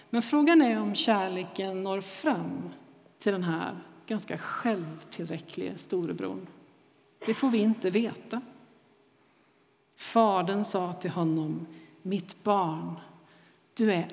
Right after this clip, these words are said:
alltid hos mig och allt mitt är ditt."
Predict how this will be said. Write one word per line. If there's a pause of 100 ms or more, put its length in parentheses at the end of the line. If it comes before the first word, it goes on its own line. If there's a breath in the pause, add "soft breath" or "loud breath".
(160)
alltid
hos
mig (560)
och (100)
allt
mitt
är
ditt."